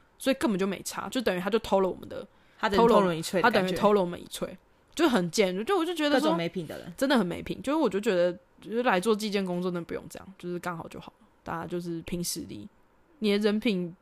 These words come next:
Speaker 1: 应该不值这个钱，
Speaker 2: 当然。
Speaker 1: 不值这个钱。对啊，就是会看到很多这种，
Speaker 2: 嗯。
Speaker 1: 就是比较不开心的，
Speaker 2: 黑暗面。
Speaker 1: 很，很，不，不开心的一面。但是我觉得整体来说还是蛮好玩的啦，就是蛮，蛮容易认识新朋友的，我觉得。
Speaker 2: 哦，对啊，因为很，太多人了。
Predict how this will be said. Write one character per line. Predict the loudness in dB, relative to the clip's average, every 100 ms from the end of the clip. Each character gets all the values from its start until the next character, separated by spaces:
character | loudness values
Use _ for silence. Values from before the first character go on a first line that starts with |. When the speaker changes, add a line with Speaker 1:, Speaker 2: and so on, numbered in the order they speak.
| _
Speaker 1:
应 | -4
该 | -2
不 | 0
值 | -4 -6
这 | -8
个 | -6
钱， | -6 -8 -10 _ _ -10
Speaker 2:
当 | 0
然。 | 2
Speaker 1:
不 | 2
值 | 0
这 | 0
个 | 0
钱。 | -2 -4 -6 -14 _ _ -20 -20 _ -20
对 | -20
啊， | -20 -14
就 | -6 -4
是 | -2 0
会 | 0 2
看 | 4
到 | 4
很 | 2
多 | 0 -2
这 | -2
种， | -6
Speaker 2:
嗯。 | -12
Speaker 1:
就 | -4 -2
是 | 0
比 |
较 | -2
不 | -2
开 | -2 -4
心 | -2
的， | -4
Speaker 2:
黑 |
暗 | -4
面。 | -6 -8
Speaker 1:
很， | -8 -8
很， | -8 -10
不， | -10 -6
不 | -2
开 | 0
心 | 0 -2
的 | -6
一 |
面。 | -10 -2
但 | 0
是 | 2 -2 -10 -20 -8
我 | 2
觉 | 4
得 | 6
整 | 4
体 | 4
来 | 2
说 | 2 2
还 | 2
是 | 0
蛮 | -4
好 | -8
玩 | -12 -14
的 | -16
啦， | -18 -20 _
就 | -6
是 | -4 -4
蛮， | 2 4 4
蛮 | 4 2
容 | 2 0
易 |
认 | 0 0
识 | 0
新 | -4 -4
朋 | -6
友 | -10 -14
的， | -16
我 | -10
觉 | -6
得。 |
Speaker 2:
哦， | -6 -4
对 | -2
啊， | -2
因 | -2
为 |
很， | -4
太 | -4 -4
多 | -4
人 | -4
了。 | -8 -18